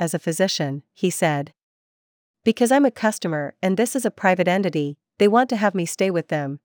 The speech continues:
so it becomes very difficult to transfer in between." None of the three major E M R providers responded to messages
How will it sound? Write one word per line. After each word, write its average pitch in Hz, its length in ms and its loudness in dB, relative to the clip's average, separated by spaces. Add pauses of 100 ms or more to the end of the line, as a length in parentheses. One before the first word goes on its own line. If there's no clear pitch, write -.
(120)
so 214 220 2
it 214 80 2
becomes 196 400 0
very 226 300 2
difficult 175 480 -2
to 165 80 -8
transfer 170 480 -4
in 151 100 -4
between." 151 560 -6 (1400)
None 233 220 6
of 277 80 4
the 226 80 4
three 226 300 2
major 196 340 2
E 190 160 0
M 175 140 2
R 180 140 2
providers 156 680 -2
responded 202 540 0
to 190 80 -2
messages 170 640 -2